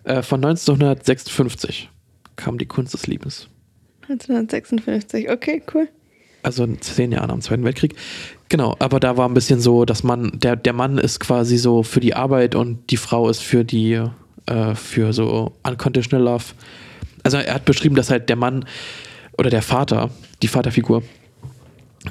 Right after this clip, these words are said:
Speaker 1: ähm, quasi, dass man sich die Liebe verdienen muss und dass aber die Mutter das Kind also, äh,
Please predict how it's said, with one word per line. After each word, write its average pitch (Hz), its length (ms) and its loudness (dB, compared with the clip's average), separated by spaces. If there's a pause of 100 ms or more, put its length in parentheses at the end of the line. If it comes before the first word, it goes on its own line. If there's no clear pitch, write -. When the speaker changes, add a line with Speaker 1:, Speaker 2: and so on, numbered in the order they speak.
(120)
Speaker 1:
ähm, 117 680 2 (120)
quasi, 123 260 2
dass 123 120 0
man 131 80 2
sich 110 100 -4
die 123 60 0
Liebe 123 180 2
verdienen 160 360 2
muss 156 340 2 (520)
und 123 180 0
dass 117 120 0
aber 123 200 0
die 120 140 2
Mutter 123 580 2
das 113 160 0
Kind 123 260 0
also, 113 500 2 (500)
äh, 110 380 2